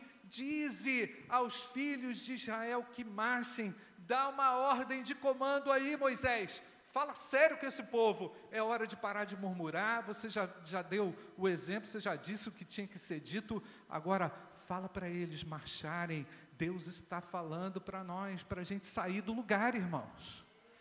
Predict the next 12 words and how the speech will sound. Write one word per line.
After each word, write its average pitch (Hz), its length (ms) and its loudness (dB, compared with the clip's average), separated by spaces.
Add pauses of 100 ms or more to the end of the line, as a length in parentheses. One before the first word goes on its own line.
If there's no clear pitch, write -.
(200)
É 214 200 0
necessário 226 760 0
fazer 226 440 0
algo 226 340 4
diante 214 480 0
de 196 100 -4
um 240 80 0
comando 240 640 2
de 240 140 0
Deus. 240 840 -4 (4000)
"E 147 100 -4
tu, 127 560 0